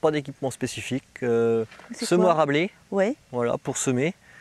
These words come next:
Speaker 1: Ensuite, euh, bah, euh, pulvérisateur pour, euh, les traitements phytosanitaires,
Speaker 2: Ouais.
Speaker 1: sachant qu'en traitement, euh, bah, y a, y a que du désherbage et y a pas d'insecticides, pas de fongicides.
Speaker 2: Quelles sont tes pratiques agronomiques, euh,
Speaker 1: Euh,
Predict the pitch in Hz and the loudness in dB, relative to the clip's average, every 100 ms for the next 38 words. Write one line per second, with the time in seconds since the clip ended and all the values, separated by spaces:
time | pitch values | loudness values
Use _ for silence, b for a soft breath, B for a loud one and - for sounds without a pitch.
0 | B B B 131 139 135 - 160 - 143 | B B B 0 2 2 0 -2 0 2
1 | 135 131 120 120 120 113 - 135 127 123 | 4 4 6 4 4 -2 -4 0 0 2
2 | 123 131 131 - 117 110 113 110 120 131 | 0 0 -2 -2 -8 -2 0 0 -2 -4
3 | 127 131 127 - 120 120 117 110 143 160 | -6 -2 -2 -4 -8 -6 -4 -4 -6 -6
4 | b 214 208 233 - 127 - 143 - 131 | b -8 -6 -6 -2 -2 0 -2 -2 -2
5 | 123 120 117 110 131 - 135 139 131 117 | 0 0 -2 -4 -6 -4 -4 -4 -4 -6
6 | 110 110 107 107 107 110 95 101 110 - | -8 -8 -8 -8 -6 -6 -6 -6 -6 -4
7 | 156 147 131 107 117 160 143 - 139 135 | -4 -2 -2 -2 -2 -4 -6 -8 -2 0
8 | 135 127 151 143 135 135 131 - 147 151 | 2 2 2 2 0 -2 -4 -2 -2 -2
9 | - - 131 135 113 110 101 - - 277 | -4 -2 -2 -2 -4 -4 -8 -10 -6 -6
10 | - 320 294 - 247 - 233 214 226 220 | -4 -6 -6 -8 -10 -6 -6 -4 -2 -2
11 | 240 - 214 202 - B | -2 -2 -4 -6 -8 B